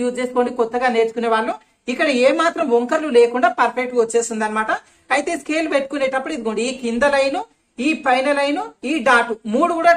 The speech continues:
touch అయ్యేలాగా ఇదిగోండి scale ని ఈ విధంగా adjustment అనేది చేసుకోవాలి. చేసేసుకొని ఇదిగోండి correct ఈ విధంగా round shape అనేది marking చేసుకోవాలి. ఓకేనా? ఈ విధంగా marking చేసుకున్న తర్వాత ఇప్పుడు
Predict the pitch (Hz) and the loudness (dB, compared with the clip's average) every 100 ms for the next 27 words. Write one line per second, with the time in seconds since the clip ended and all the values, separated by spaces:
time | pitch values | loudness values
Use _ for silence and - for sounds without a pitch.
0 | 339 247 - 294 277 262 220 285 311 214 | 2 -4 0 2 4 4 2 -2 -4 -6
1 | 202 214 262 254 262 240 240 240 233 277 | -4 -4 0 2 0 -2 -2 -4 -2 0
2 | 226 233 240 233 233 226 226 226 226 240 | 2 0 -2 -6 -4 -4 0 0 0 0
3 | 240 - _ _ _ - 277 285 294 277 | -2 -4 _ _ _ 0 2 2 0 0
4 | 294 302 214 220 226 262 247 302 269 240 | -4 -4 -4 -2 0 -2 -2 -6 -4 -2
5 | 247 277 226 226 226 240 226 285 320 233 | 0 2 2 0 -2 -2 -2 -2 0 -2
6 | 214 175 165 - 156 - 240 247 311 - | -4 -10 -10 -10 -14 -4 -2 0 -2 -4
7 | _ _ - 233 320 349 339 320 302 262 | _ _ -6 -2 2 4 4 4 2 0
8 | 302 262 269 254 226 220 220 254 - 427 | -4 -4 -4 -4 -4 -2 0 0 0 -6
9 | - _ 254 277 | -10 _ -8 -4